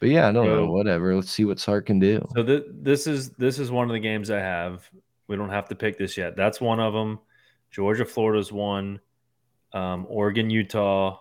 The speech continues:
Speaker 2: Duke, Louisville,
Speaker 1: Louisville.
Speaker 2: and Tennessee, Kentucky. If y'all can find a different one, go for it. But, um,
Speaker 1: How nice,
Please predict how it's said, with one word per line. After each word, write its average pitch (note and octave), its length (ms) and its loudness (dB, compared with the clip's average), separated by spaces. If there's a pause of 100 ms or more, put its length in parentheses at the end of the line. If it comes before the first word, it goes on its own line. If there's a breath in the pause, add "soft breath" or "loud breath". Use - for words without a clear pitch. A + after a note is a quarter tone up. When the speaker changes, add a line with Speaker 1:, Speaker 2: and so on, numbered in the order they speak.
(1600)
Speaker 2:
Duke, A#2 300 2
Louisville, F#2+ 1000 0 (220)
Speaker 1:
Louisville. F2 280 -4
Speaker 2:
and F#2 920 -4 (200)
Tennessee, G2+ 500 -2
Kentucky. F2+ 600 -10 (120)
If G2 120 -10
y'all G2+ 200 2
can A2 160 -2
find G#2+ 300 2
a G2 60 2
different G2+ 580 -4
one, D#3+ 500 -4 (500)
go F#2+ 200 -2
for D3 400 -4
it. F3+ 160 -8 (180)
But, G2 440 -8 (840 soft breath)
um, E2+ 380 -14 (180)
Speaker 1:
How A3+ 120 0
nice, A2 380 2